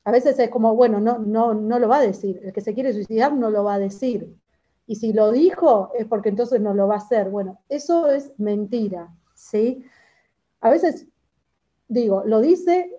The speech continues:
verbalmente y a veces tiene actitudes como lo empezás a notar que ya no quiere salir de, del, de su habitación, eh, no está yendo a trabajar, ya no está compartiendo el tiempo que compartía con sus amigos.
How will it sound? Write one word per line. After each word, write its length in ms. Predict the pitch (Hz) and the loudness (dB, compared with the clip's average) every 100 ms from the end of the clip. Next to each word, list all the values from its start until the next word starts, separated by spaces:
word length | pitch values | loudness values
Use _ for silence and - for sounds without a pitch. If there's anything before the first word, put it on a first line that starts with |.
| - | -8
verbalmente 840 | 208 220 254 247 330 381 403 392 254 | -4 2 2 4 0 2 0 -2 -2
y 100 | 226 | 2
a 40 | |
veces 320 | 277 359 330 | 2 2 -4
tiene 180 | 262 247 | -2 -2
actitudes 480 | 226 220 330 349 247 | -4 -4 0 0 0
como 560 | 214 202 202 202 - _ - | -2 0 -2 -4 -14 _ -6
lo 80 | 214 | -4
empezás 360 | 220 214 254 | -4 -4 -2
a 60 | 254 | -2
notar 300 | 220 220 214 | -2 -2 -4
que 80 | 202 | -6
ya 340 | 214 208 202 - | -4 -4 -6 -8
no 140 | 214 | -6
quiere 180 | 208 202 | -4 -6
salir 420 | 202 202 214 208 | -4 -4 -4 -4
de, 360 | 196 190 180 175 | -4 -6 -8 -12
del, 560 | 202 202 190 175 175 170 _ _ _ _ _ _ _ _ | -8 -6 -6 -8 -14 -18 _ _ _ _ _ _ _ _
de 120 | - | -12
su 120 | 208 202 | -6 -4
habitación, 1080 | 196 196 185 - 285 277 254 240 220 220 _ _ - | -4 -6 -10 -8 2 4 4 2 -2 -10 _ _ -6
eh, 600 | 220 202 196 196 196 196 | -4 -2 -2 -2 -4 -6
no 80 | 220 | -6
está 160 | 214 | -4
yendo 280 | 220 214 202 | -6 -4 -4
a 60 | 196 | -4
trabajar, 1000 | 185 180 175 - 269 254 233 214 196 190 _ | -6 -10 -6 2 4 4 2 0 -4 -10 _
ya 160 | - 247 | -2 0
no 60 | 233 | 2
está 200 | 233 214 | 0 0
compartiendo 680 | 202 208 202 233 220 214 | -2 -2 -2 0 2 2
el 140 | 208 196 | 0 -2
tiempo 240 | 233 220 208 | -2 0 -2
que 100 | 190 | -4
compartía 460 | 190 190 190 202 | -6 -6 -4 -4
con 180 | 196 180 | -4 -8
sus 220 | - 202 | -10 -8
amigos. 880 | 208 233 302 294 254 233 220 214 214 | -2 0 2 2 4 4 4 2 -2